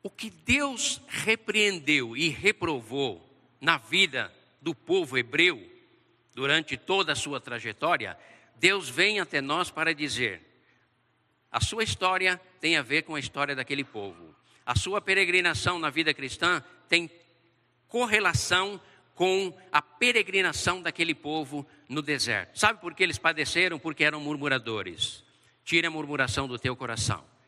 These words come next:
Escreva a tua história de maneira abençoadora. Eles colocavam Deus à prova. Se tu és Deus, por que não fazes isso? Não.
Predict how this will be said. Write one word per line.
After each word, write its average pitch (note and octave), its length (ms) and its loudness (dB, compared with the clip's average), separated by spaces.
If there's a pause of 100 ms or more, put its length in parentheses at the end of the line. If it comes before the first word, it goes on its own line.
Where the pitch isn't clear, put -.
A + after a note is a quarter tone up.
(200)
Escreva B2+ 680 0 (400)
a A#2 80 0
tua C3+ 220 -2
história A#2+ 500 2
de A2 140 -6
maneira A2 520 0 (160)
abençoadora. G2+ 920 -6 (440)
Eles G3 280 2
colocavam F3+ 540 0
Deus D#3+ 280 2
à D3 80 2
prova. A#2 320 -2
Se A#3+ 160 2
tu G#3 180 2
és F3+ 220 4
Deus, A#3 320 2
por F#3+ 140 -6
que A#3+ 120 4
não G#3 140 2
fazes D#3 460 0
isso? B2+ 280 -6
Não. A2+ 480 -4